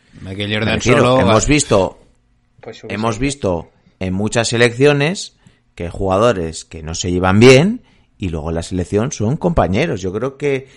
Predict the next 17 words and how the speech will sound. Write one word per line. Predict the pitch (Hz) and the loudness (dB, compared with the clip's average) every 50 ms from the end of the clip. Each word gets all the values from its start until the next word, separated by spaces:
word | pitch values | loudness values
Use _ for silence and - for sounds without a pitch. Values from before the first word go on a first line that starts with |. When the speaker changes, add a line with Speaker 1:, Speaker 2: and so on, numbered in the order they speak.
| _ | _
Speaker 2:
y | _ - | _ -16
jugadores | 82 - 82 80 76 92 95 - | -14 -10 -8 -8 -6 -6 -6 -6
que | - 101 | -6 -8
se | 101 104 | -8 -8
han | 104 104 | -8 -4
dado | 104 101 101 101 101 101 101 | -4 -4 -2 -2 -4 -4 -4
en | 101 101 104 | -4 -4 -4
la | 104 104 | -4 -4
cancha | - 117 123 131 - 156 160 175 | -2 -4 -4 -2 -2 -4 -4 -2
muchísima | 156 117 104 117 117 143 143 110 - | -4 -6 -6 -6 -6 -6 -4 -6 -4
cera. | - 123 143 139 107 | -2 -2 -2 0 0
Yo | 92 104 104 | -2 0 0
creo | 113 123 120 | -2 -2 -2
que | 135 131 | -2 -2
hay | 127 120 | -2 -2
veces | 127 123 139 156 151 - | -2 -4 -6 -8 -10 -8
que | - 156 143 123 113 - - _ | -6 -4 -4 -4 -4 -6 -10 _